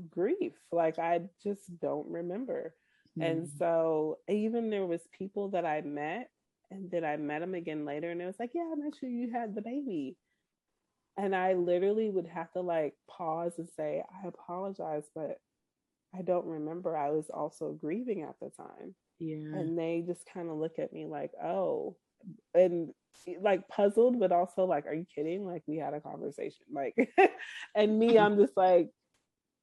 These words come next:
Speaker 1: "Great, I don't remember," you know? Um, and then I feel, felt bad. So I kinda went through that stage a little bit. I was just feeling like, "What is wrong with me? Am I going, like,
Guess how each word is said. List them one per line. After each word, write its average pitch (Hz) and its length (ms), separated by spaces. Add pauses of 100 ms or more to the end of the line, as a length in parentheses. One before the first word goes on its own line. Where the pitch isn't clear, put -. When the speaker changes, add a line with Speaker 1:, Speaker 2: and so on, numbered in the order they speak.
(120)
Speaker 1:
"Great, 170 460
I 160 100
don't 160 260
remember," 135 640
you 196 200
know? 160 320 (440)
Um, 170 460
and 175 140
then 185 100
I 165 120
feel, 190 340 (160)
felt 180 280
bad. 160 600 (100)
So 160 520
I - 80 (120)
kinda 190 220
went 202 240
through 170 200
that 156 400 (160)
stage 160 460
a 156 60
little 156 240
bit. 160 220
I - 40
was 151 160
just - 280
feeling 160 300
like, 151 340 (1160)
"What 160 240
is 165 180
wrong 170 280
with 160 160
me? 131 140
Am 143 120
I 147 100
going, 156 320
like, 143 260